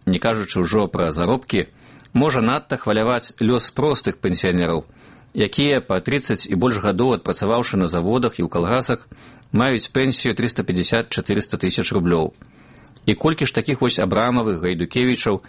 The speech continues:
і да іх падобных прыліпла да Лукашэнкі дзеля гэтых мільённых пенсій? А ўсё ж гэта робіцца коштам галечы і іншай часткі насельніцтва. А дойдзе чарга падвышаць пенсіі, з'едзеныя інфляцыяй, усім падвысяць,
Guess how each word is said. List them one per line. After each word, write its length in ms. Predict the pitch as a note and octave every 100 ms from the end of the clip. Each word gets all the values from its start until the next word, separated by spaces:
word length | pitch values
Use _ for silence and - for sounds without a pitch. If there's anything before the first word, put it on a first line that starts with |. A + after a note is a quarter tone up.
| - -
і 80 | -
да 100 | G#2+
іх 200 | B2 B2
падобных 560 | - F2 G#2+ B2 A#2 -
прыліпла 460 | G2 F2+ B2 A#2 F2+
да 80 | F2
Лукашэнкі 560 | E2 E2+ - B2 A2
дзеля 240 | F#2 F2 G2+
гэтых 240 | - -
мільённых 580 | G2 F2+ G2+ G2+ G2 -
пенсій? 540 | A2 G2 F2 - D#2 - - - - - -
А 120 | F#2+
ўсё 180 | F#2 E3+
ж 100 | C#3+
гэта 160 | C#3+ A#2+
робіцца 360 | C3+ B2+ -
коштам 440 | G2+ B2 B2+ B2 G2+
галечы 600 | F#2 F#2+ G2+ C3 - A2+
і 100 | F2 A2+
іншай 240 | C#3+ - B2
часткі 360 | A2+ F#2 -
насельніцтва. 680 | F#2+ - F2+ D#2 - - - - - - - - -
А 120 | F#2
дойдзе 380 | F2 C3+ D#3+ A2+
чарга 380 | - G2 G#2+ B2+
падвышаць 560 | F#2+ F#2 G2+ A#2 G#2 -
пенсіі, 400 | A#2+ A2+ A2 F#2
з'едзеныя 560 | F#2+ G2+ F#2 F#2 G2
інфляцыяй, 720 | G#2+ - D3+ - A2+ E2+ - _ - -
усім 340 | G2 - D3+
падвысяць, 560 | A#2 F#2 C3 B2+ A2